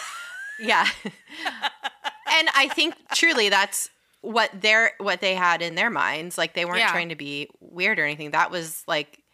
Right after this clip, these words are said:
Speaker 2: they were looking for that reaction and people to, like, hug and
Speaker 1: Yeah.
Speaker 2: take pictures with. Like, it wasn't, you know,
Speaker 1: Also,
Speaker 2: so.
Speaker 1: parents don't know, like, 'cause, uh, uh, a lot of the fursonas are, like, they've created these from
Speaker 2: Mm-hmm.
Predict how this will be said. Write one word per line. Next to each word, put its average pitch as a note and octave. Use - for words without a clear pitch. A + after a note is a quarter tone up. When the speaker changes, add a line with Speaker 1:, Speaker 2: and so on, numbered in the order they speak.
Speaker 2:
they G3+
were F#3
looking F3
for E3
that D3+
reaction D#3
and D#3
people E3
to, D#3+
like, D#3
hug D3+
and D3+
Speaker 1:
Yeah. F#4+
Speaker 2:
take A3+
pictures D3
with. C#3
Like, D#3
it D3
wasn't, E3+
you F#3+
know, D3
Speaker 1:
Also, E4+
Speaker 2:
so. -
Speaker 1:
parents C#4+
don't D#4+
know, G#3
like, A3
'cause, D#4
uh, -
uh, B3+
a C4
lot C4+
of C#4
the B3+
fursonas B3
are, A#3+
like, G#3
they've C#4
created F3+
these G3+
from A#3
Speaker 2:
Mm-hmm. A#3